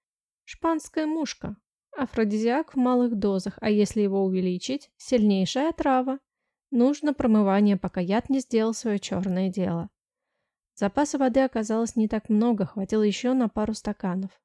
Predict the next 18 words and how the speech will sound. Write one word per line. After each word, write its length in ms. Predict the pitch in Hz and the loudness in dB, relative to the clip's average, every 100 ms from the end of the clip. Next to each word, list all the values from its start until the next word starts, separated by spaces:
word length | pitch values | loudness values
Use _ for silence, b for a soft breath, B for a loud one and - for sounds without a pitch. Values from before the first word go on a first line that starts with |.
| - | -10
Вино 340 | 240 220 220 | -2 2 4
я 140 | 214 196 | 2 2
вылила 360 | 233 262 226 | 0 2 0
от 100 | 190 | 0
греха 300 | 190 190 185 | -4 -6 -6
подальше, 560 | - 190 196 240 - 220 | -6 -2 -2 -2 -4 -4
лишний 320 | 214 - 214 | -4 -4 -4
раз 220 | 208 208 | -4 -6
убеждаясь, 520 | 214 180 - 190 214 | -8 -8 -4 -4 -4
как 260 | - - - | -6 -18 -6
вредно 320 | 202 240 262 | 0 0 2
его 180 | 247 226 | 2 2
употреблять. 680 | 226 - 233 208 190 175 - _ _ _ | -2 -4 -4 -2 -4 -4 -8 _ _ _
Лейда 520 | 233 202 196 196 190 196 | 0 2 2 0 0 -2
лихорадила, 800 | 185 185 180 180 175 170 170 - - | -2 -2 -2 -2 -4 -6 -8 -8 0
ему 200 | 208 202 | 2 2
требовался 720 | 208 214 233 240 233 - 233 | 0 0 2 0 0 -4 -4
доктор. 480 | 214 190 - - | -2 -4 -8 -12